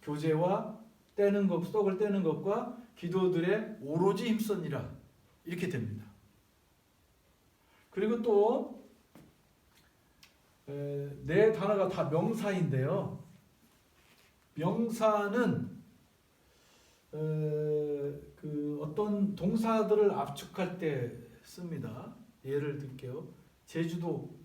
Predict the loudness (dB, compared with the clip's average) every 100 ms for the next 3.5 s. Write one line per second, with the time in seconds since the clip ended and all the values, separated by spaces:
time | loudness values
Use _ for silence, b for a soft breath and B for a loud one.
0 | b b b b b b _ _ -10 -6
1 | -6 -6 -6 -8 -12 -8 -6 -4 -2 -2
2 | 0 0 0 0 2 2 2 -2 -10 -10
3 | -8 0 0 0